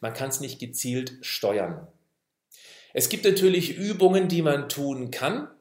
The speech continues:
für die Arme, dass sie eben gezielt von innen heraus gestrafft werden, dass die Muskulatur härter, fester wird. Das heißt aber nicht, dass es sich aufs, auf das Hautgewebe auswirkt. Eine gute Übung für die Armrückseite,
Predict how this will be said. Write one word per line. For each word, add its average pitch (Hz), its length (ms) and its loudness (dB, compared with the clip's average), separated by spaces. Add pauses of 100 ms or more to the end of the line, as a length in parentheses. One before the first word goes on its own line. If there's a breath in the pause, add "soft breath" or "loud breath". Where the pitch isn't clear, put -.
(240)
für 151 200 -4
die 165 180 0
Arme, 160 300 2
dass 131 160 2
sie - 140 -6
eben 135 160 -8
gezielt 160 440 -2
von 139 280 -8
innen 196 280 0
heraus 156 360 0
gestrafft - 440 -4
werden, 151 180 2
dass 143 140 -2
die 160 100 0
Muskulatur 170 1120 2
härter, 139 380 0
fester 175 500 0
wird. 123 240 -4 (500 loud breath)
Das - 160 -6
heißt 131 140 -2
aber 123 140 0
nicht, 165 260 0
dass 143 160 2
es 143 120 -2
sich - 200 -4
aufs, - 420 -4
auf 110 180 -2
das - 220 -2
Hautgewebe 127 600 0
auswirkt. - 680 -8
Eine 120 200 -6
gute 180 280 -2
Übung 185 300 -2
für 156 120 -6
die 147 180 -2
Armrückseite, 147 1000 2